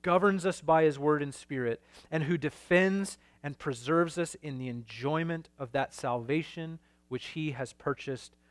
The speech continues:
for us." And what does that mean? It means that as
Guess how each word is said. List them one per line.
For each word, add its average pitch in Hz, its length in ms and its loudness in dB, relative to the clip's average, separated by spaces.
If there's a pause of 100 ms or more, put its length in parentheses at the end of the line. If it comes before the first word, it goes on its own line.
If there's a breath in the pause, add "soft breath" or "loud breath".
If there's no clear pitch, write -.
(360)
for 120 280 -6
us." - 640 -20 (580)
And 131 80 -10
what 131 40 -4
does 120 100 -8
that 127 140 -4
mean? 113 240 -10 (1500)
It 139 80 -4
means 160 300 0
that 147 240 2 (100)
as 185 500 6